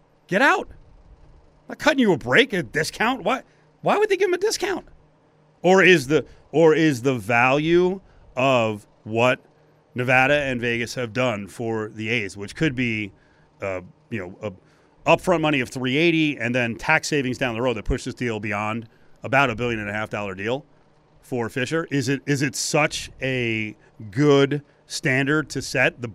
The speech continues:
you know, the new bar to set, that it's gonna help everyone in baseball down the road? So they're like, "You know what? We'll take it in the shorts here. This is gonna help us so much." Kinda like the Raiders deal did. The Raiders deal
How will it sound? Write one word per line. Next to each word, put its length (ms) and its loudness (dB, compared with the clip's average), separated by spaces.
you 100 -4
know, 100 -4
the 100 -4
new 220 8
bar 260 4
to 80 -4
set, 300 0
that 140 4
it's 120 -4
gonna 140 0
help 180 0
everyone 300 0
in 60 -6
baseball 340 -4
down 160 -6
the 60 -10
road? 180 -10
So 160 -6
they're 120 -2
like, 140 -4
"You 60 -2
know 120 6
what? 60 2
We'll 100 -4
take 160 0
it 80 -2
in 60 -2
the 40 -6
shorts 280 -6
here. 240 -2
This 160 -2
is 80 -6
gonna 160 -2
help 220 -4
us 120 -6
so 240 -2
much." 280 -8
Kinda 200 6
like 140 6
the 60 2
Raiders 300 2
deal 160 -8
did. 200 -12
The 80 -2
Raiders 320 4
deal 320 2